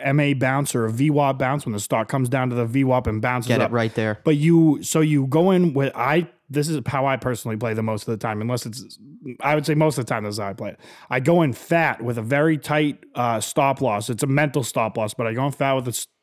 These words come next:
Speaker 1: tight mental stop loss. And if it breaks that, I'm out. I take my L and I move on. I don't cry. I just fucking go on.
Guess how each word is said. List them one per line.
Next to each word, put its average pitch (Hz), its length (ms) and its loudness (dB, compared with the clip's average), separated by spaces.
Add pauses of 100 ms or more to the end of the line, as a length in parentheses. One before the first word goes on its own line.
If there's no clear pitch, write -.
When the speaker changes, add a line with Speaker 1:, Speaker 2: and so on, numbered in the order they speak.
(100)
Speaker 1:
tight 156 340 -2
mental 147 340 0
stop 131 360 -2
loss. 127 300 -2 (480)
And 147 140 2
if 127 100 -2
it 120 140 -4
breaks 147 280 0
that, 143 140 2
I'm 131 120 0
out. 123 240 0
I 117 80 -4
take 131 280 -6
my 135 180 0
L 120 140 0
and 120 80 -2
I 117 60 -2
move 120 240 0
on. 113 140 -2
I 113 60 -2
don't 117 200 -2
cry. 123 280 -2
I 123 200 -6
just 101 280 -12
fucking 117 300 -4
go 123 160 -2
on. 107 160 -4